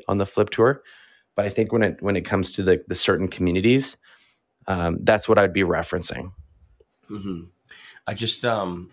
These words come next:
Speaker 2: I wanna rewind back to just maybe thirty seconds ago when you were talking about the elasticity of, um, uh,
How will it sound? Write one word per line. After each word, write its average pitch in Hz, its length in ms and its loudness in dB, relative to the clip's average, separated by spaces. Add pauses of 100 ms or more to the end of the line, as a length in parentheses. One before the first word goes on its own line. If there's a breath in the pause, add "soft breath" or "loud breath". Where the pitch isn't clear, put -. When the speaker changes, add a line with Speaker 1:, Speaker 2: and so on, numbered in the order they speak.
(140)
Speaker 2:
I 104 60 -10
wanna 110 200 -4
rewind 87 500 -6
back 80 240 -6
to 80 200 -6
just - 360 -14
maybe 85 240 -8
thirty 87 300 -6
seconds 85 380 -6
ago 80 240 -4
when 78 100 -6
you 80 80 -6
were 76 60 -8
talking 80 260 -10
about 76 220 -8
the 76 60 -12
elasticity 82 680 -10
of, 80 240 -10
um, 80 400 -8 (760 loud breath)
uh, - 300 -10